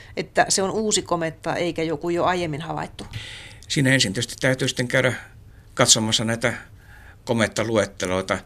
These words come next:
Speaker 2: Siellähän löytyy kyllä sitten jo ihan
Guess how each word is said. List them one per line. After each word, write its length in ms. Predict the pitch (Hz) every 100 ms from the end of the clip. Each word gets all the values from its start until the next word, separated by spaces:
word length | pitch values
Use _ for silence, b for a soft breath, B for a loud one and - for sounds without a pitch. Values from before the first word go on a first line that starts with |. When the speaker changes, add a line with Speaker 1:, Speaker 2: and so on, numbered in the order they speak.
| B B B
Speaker 2:
Siellähän 460 | - 95 107 117 113
löytyy 460 | 120 113 107 - 98
kyllä 280 | 98 104 101
sitten 400 | 107 - 101 95
jo 220 | 95 95 B B B B B B B - - - -
ihan 460 | 104 98 95 98